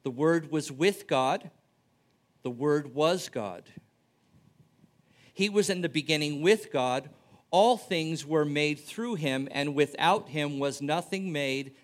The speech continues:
that was made. Do you know what the cults say? That Jesus was made. And even in the first century, those kinds of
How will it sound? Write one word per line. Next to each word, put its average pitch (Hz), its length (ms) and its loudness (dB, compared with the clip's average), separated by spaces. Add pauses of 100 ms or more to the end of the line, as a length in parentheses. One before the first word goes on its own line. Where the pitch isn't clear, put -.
(140)
that 131 180 -4
was 123 300 -6
made. 131 360 -4 (540)
Do - 80 -6
you 151 40 0
know 156 100 0
what 156 140 -2
the 160 80 -2
cults 165 340 -2
say? 190 380 0 (720)
That 135 180 -2
Jesus 147 500 -4
was 139 220 -4
made. 104 400 -6 (2750)
And 151 140 -2
even 196 320 0
in 160 80 -2
the 147 80 -2
first 156 320 -2
century, 175 480 -2
those 147 320 -2
kinds 160 360 -4
of 135 220 -2